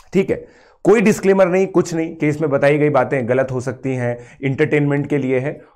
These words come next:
होगी एंटरटेनमेंट के लिए, but आप खुद सोच के देखिए, अगर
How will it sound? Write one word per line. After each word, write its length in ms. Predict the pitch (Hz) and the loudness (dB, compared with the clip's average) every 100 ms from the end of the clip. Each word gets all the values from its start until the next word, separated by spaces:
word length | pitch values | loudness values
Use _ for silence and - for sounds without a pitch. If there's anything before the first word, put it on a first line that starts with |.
| _ | _
होगी 220 | 180 220 247 | 2 4 4
एंटरटेनमेंट 500 | 202 196 190 185 180 | 2 2 2 2 2
के 60 | |
लिए, 100 | 190 | 2
but 140 | 170 135 - - | 2 0 -2 0
आप 200 | 151 190 | 0 2
खुद 120 | 196 | -4
सोच 200 | - 180 | -2 -2
के 80 | 170 | -2
देखिए, 300 | 147 139 180 156 | -4 -4 -2 0
अगर 320 | 175 165 | 2 2